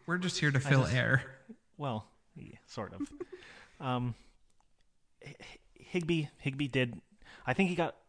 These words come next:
Speaker 2: a little bit lucky, but then again, like I
Speaker 1: You
Speaker 2: said
Speaker 1: mean that he caught a ball for forty-four yards?
Speaker 2: Yeah, and he got in the end zone. That team just looked terrible.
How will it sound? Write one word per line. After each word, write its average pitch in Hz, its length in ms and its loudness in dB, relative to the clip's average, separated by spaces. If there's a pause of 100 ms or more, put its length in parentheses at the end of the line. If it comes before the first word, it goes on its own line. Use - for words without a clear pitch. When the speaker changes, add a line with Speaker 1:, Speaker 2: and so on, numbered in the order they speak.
Speaker 2:
a - 120 -12
little 147 220 0
bit 156 140 0
lucky, 226 440 -4 (180)
but 104 280 -6 (340)
then 101 140 -10
again, 107 460 -8 (240)
like 104 160 -10
I - 20 -8
Speaker 1:
You 98 60 -10
Speaker 2:
said 165 180 2
Speaker 1:
mean 147 140 0
that 139 100 -2
he 139 100 0
caught 143 240 -2
a 143 40 -2
ball 135 180 -6
for 143 160 -8
forty-four 156 420 -4
yards? 185 260 -4 (140)
Speaker 2:
Yeah, 104 460 -10
and 117 80 -4
he 110 60 -2
got 101 180 -2
in 101 80 -4
the 98 80 -4
end 101 160 -2
zone. 113 240 -4 (2000)
That 147 160 -6
team 131 160 2
just - 220 -6
looked - 320 -16
terrible. - 500 -12